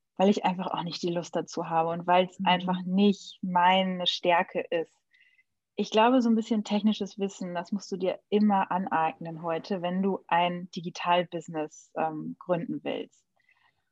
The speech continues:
Speaker 1: Und dazu gehört es halt nun mal auch, äh, manchmal, dass man sich mit der technischen Seite beschäftigen muss.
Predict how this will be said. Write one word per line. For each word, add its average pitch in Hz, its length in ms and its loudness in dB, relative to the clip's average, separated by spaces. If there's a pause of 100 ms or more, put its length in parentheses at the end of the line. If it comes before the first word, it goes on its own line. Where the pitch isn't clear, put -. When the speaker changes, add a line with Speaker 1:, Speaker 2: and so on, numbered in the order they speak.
(100)
Speaker 1:
Und 190 160 0
dazu 196 420 0
gehört 196 460 2
es - 160 -6
halt 165 220 0
nun 175 120 -8
mal 160 280 0
auch, 160 460 -2
äh, 165 200 -4
manchmal, 170 800 -2 (320)
dass - 180 -18
man 185 180 -2
sich 180 280 -8
mit 180 160 -4
der 185 80 0
technischen 180 480 -4
Seite 165 240 2
beschäftigen 160 600 -8
muss. 226 300 -8